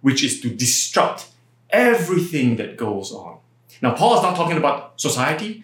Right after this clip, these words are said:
Now, here Paul is talking about the church. That the people in church, where the spirit of disruptiveness takes over, and, and,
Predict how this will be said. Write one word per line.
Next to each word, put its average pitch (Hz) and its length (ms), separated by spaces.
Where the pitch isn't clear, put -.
Now, 123 100
here 269 240
Paul 220 320
is - 80
talking 156 180
about 123 180
the - 80
church. - 500
That 160 120
the 170 60
people 277 280
in 285 140
church, 208 300
where 180 300
the 160 120
spirit 233 480
of 170 120
disruptiveness 202 800
takes 175 320
over, 151 300
and, 160 180
and, 175 200